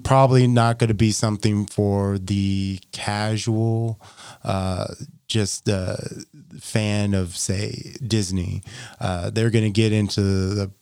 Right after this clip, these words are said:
the park, especially if you're not a big Marvel fan.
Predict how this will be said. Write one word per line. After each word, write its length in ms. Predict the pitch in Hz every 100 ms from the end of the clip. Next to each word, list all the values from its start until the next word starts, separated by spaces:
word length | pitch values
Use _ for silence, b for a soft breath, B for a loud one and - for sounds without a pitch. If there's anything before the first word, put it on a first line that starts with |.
| _
the 120 | 104
park, 460 | - 101 98 92 -
especially 640 | - - - 139 143 127
if 80 | 104
you're 100 | 110
not 200 | 107 104
a 60 | 90
big 260 | 101 98
Marvel 400 | 98 92 98 95
fan. 480 | 90 95 95 92 90